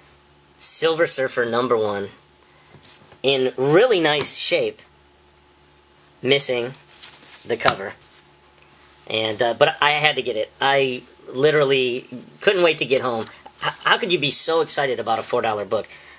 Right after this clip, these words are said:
Fact is, I owned this book in, um, eighteen or nineteen years ago. I had a whole run of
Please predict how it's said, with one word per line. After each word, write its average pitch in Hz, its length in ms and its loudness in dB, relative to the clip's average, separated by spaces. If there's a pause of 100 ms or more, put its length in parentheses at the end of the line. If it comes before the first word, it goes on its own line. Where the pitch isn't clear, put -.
(160)
Fact 175 300 0
is, 135 140 2
I 131 160 0
owned 156 380 -2
this 139 200 2
book 123 400 0
in, 110 240 -4
um, 107 360 -6 (520)
eighteen 156 440 0
or 127 60 0
nineteen 127 440 -2
years 120 280 2
ago. 113 360 0 (320)
I 113 80 2
had 131 200 0
a 104 60 -6
whole 139 280 4
run 123 460 0
of 110 600 -2